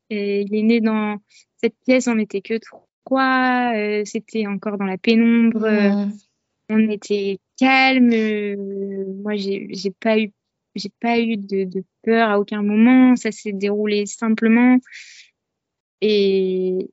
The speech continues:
Speaker 1: et on a pris le temps aussi, il y a eu, enfin, là, il est né, on,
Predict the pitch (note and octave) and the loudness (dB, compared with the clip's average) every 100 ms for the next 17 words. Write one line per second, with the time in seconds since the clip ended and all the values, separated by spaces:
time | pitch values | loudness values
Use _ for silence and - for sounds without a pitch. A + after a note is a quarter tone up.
0 | _ G3+ G#3 F#3+ F3+ - G3+ G3 C#4 C#4 | _ -2 0 0 -2 -4 -6 -4 0 4
1 | B3+ A3 - A#3+ A3 F#3+ F#3 F#3+ F#3 - | 4 2 -4 -4 -2 -2 -2 -4 -6 -6
2 | F#3+ F#3 F#3 F#3 G#3 G#3 F#3+ F#3 G#3 G#3 | -6 -6 -6 -4 0 0 0 0 0 0
3 | F#3 F#3 F#3+ | -2 -4 -8